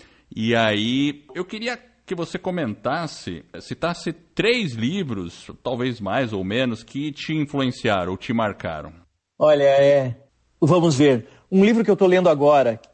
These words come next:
Speaker 2: que eu acabei de ler, e eu gostei muito, é A Estratégia do Oceano Azul,
Speaker 1: Isso.
Speaker 2: que conta a história do Circo du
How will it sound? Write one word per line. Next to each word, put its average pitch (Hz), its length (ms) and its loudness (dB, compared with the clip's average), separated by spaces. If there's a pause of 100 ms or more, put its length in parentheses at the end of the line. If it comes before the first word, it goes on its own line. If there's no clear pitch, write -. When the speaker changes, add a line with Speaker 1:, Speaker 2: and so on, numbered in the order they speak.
(140)
Speaker 2:
que - 80 2
eu 226 60 8
acabei 226 280 2
de 208 100 0
ler, 135 380 0
e 151 80 0
eu 151 80 6
gostei 156 280 0
muito, 165 400 -2 (1000)
é 143 120 4
A 156 40 6
Estratégia 196 520 0
do 185 100 0
Oceano 170 300 -2
Azul, 160 400 0 (1000)
Speaker 1:
Isso. 90 180 -16 (100)
Speaker 2:
que 127 60 -10
conta 160 400 2
a 151 60 6
história 143 520 2
do 117 960 2
Circo 185 320 0
du 147 80 -2